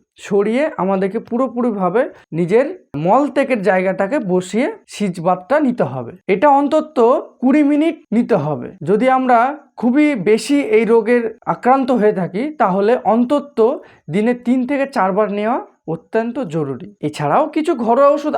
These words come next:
আছে, যেমন অ্যালোভেরা বা নারকেল তেল মলদ্বারের আশেপাশে লাগালে একটু আরাম পাওয়া যায়। ডায়েট পরিবর্তন, অধিক পরিমাণের আঁশযুক্ত খাবার খান,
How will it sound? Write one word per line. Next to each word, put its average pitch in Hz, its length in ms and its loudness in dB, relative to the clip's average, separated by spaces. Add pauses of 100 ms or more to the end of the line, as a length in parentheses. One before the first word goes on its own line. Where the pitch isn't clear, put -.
(120)
আছে, 240 220 -2 (300)
যেমন 220 360 0 (140)
অ্যালোভেরা 202 600 4 (360)
বা 190 80 2
নারকেল 190 420 0 (100)
তেল 170 180 0 (300)
মলদ্বারের 185 460 2 (100)
আশেপাশে 170 380 -4
লাগালে 165 380 -2 (920)
একটু 170 240 -6 (240)
আরাম 165 340 0
পাওয়া 139 180 -6
যায়। 120 240 -14 (180)
ডায়েট 160 320 0 (100)
পরিবর্তন, 220 540 -2 (160)
অধিক 190 260 2 (120)
পরিমাণের 240 500 0 (160)
আঁশযুক্ত 220 600 -2
খাবার 190 320 0
খান, 139 260 -8